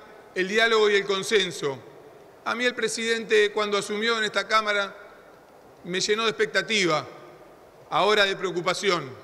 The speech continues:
Y quiero decirles cómo, y a que hagamos el esfuerzo todos en cada uno de su blo-, de su bloque,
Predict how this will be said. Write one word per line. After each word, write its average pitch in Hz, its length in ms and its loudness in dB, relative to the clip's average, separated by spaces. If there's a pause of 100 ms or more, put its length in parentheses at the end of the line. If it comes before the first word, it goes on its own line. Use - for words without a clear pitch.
(1160)
Y 175 100 -8
quiero 262 260 0
decirles 247 440 0
cómo, 233 480 -2 (840)
y 175 120 -4
a 190 120 0
que 220 120 -2
hagamos 240 340 -2
el 208 100 2
esfuerzo 226 440 0
todos 247 420 4
en 202 120 -4
cada 214 260 2
uno 220 180 0
de 196 100 2
su 196 140 -2
blo-, 220 300 0
de 190 160 -2
su 202 120 -6
bloque, 208 400 0